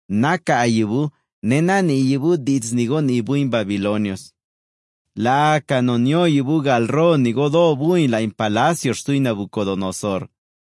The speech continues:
Tab mbiox lasku, gokla yibu Daniel, Ananías, Misael ne Azarías. Per Aspenaz,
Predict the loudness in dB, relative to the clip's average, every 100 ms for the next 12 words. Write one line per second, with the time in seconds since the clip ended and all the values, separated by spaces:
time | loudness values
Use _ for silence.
0 | _ _ _ 0 0 0 0 0 0 0
1 | 0 0 -2 -2 -2 -4 _ _ _ -4
2 | 0 0 0 0 2 2 0 0 -2 0
3 | 0 2 2 0 -2 -8 _ _ _ 0
4 | 0 0 0 0 2 0 -2 -6 _ _
5 | -2 0 0 -2 -2 2 2 2 0 -2
6 | 0 0 -2 -2 -4 -2 -2 -2 -4 -12
7 | _ _ _ _ _ _ _ -2 2 0
8 | 0 -2 0 2 0 -2 -8